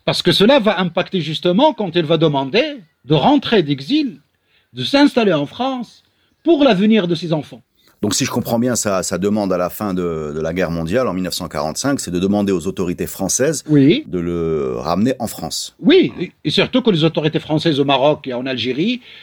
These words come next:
Speaker 1: ils inaugurent une politique un petit peu d'ouverture. Il faut rappeler qu'on a d'autres, euh, comment dirais-je, des leaders qui sont également concernés par cette histoire d'exil.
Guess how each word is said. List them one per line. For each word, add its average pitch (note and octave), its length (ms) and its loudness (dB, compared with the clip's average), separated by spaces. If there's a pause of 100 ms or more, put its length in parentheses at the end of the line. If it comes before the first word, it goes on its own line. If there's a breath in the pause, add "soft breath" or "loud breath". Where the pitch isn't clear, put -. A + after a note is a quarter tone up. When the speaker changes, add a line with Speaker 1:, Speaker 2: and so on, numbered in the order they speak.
Speaker 1:
ils B2 260 0
inaugurent D#3+ 460 6
une C#3+ 240 -2
politique D#3+ 540 0
un D#3 80 0
petit - 180 -8
peu D#3 160 -4
d'ouverture. D#3 640 2 (240 soft breath)
Il B2+ 120 -10
faut C#3+ 160 0
rappeler E3 340 4
qu'on D#3+ 240 2
a G3 140 2
d'autres, D#3 600 -2
euh, A#2+ 480 -14 (240)
comment C#3+ 180 -4
dirais-je, C#3+ 280 0
des C3+ 80 -2
leaders E3+ 460 4 (280)
qui E3+ 120 0
sont E3+ 180 0
également D#3+ 360 4
concernés D#3 420 -6
par C3+ 160 -14
cette - 180 -12
histoire B2+ 260 -8
d'exil. F3 460 -4